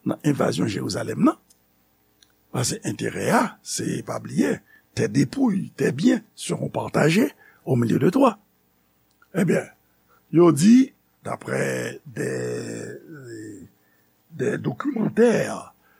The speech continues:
videyo ke m gade, yo di ke yo dekouvri de jizman de petwòl lakay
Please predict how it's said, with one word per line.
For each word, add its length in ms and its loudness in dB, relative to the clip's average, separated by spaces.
videyo 540 6
ke 120 2
m 80 -2
gade, 380 -4
yo 160 6
di 200 2
ke 360 2
yo 140 6
dekouvri 1000 6
de 200 6
jizman 720 6
de 220 6
petwòl 680 2
lakay 720 0